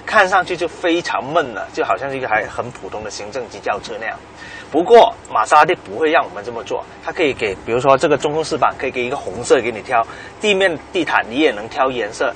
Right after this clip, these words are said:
然后这个木纹的饰板你甚至可以选一个碳纤维的装饰，让你这台车看上去就非常的精神年轻的。这些上面天窗的这些绒面，这些绒面呢，其实摸上去的手感是非常好的，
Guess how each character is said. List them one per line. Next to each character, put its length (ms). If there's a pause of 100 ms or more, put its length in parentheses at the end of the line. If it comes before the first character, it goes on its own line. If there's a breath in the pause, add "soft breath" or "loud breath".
(260 loud breath)
然 120
后 120
这 160
个 80
木 200
纹 100
的 80
饰 140
板 120
你 60
甚 260
至 120
可 100
以 60
选 240
一 20
个 80
碳 260
纤 240
维 140
的 80
装 240
饰， 160 (260 loud breath)
让 140
你 60
这 120
台 140
车 180
看 320
上 140
去 140
就 100
非 340
常 200
的 80
精 200
神 220
年 180
轻 300
的。 100 (240 loud breath)
这 120
些 240
上 320
面 120
天 220
窗 160
的 80
这 100
些 120
绒 160 (100)
面， 240 (260)
这 120
些 100
绒 180
面 160
呢， 120
其 60
实 100
摸 180
上 160
去 80
的 80
手 100
感 160
是 80
非 240
常 220
好 320
的， 100